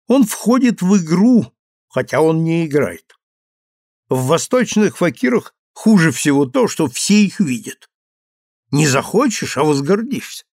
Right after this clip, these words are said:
Очень может быть, что такой же соблазн был у столпников. Наш друг — христианский аскет, а христианам сказано:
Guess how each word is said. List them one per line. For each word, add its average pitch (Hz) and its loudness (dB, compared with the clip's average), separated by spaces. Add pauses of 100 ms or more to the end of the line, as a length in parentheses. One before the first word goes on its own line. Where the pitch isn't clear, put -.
(760)
Очень 254 0
может 156 0
быть, 139 -4
что - -8
такой 135 -2
же 110 -6
соблазн 107 -4 (280)
был 110 -2
у 143 0
столпников. - -6 (840)
Наш 127 -2
друг — 143 -2 (680)
христианский 156 -2
аскет, 156 -2 (580)
а 156 -2
христианам 165 0
сказано: 90 -12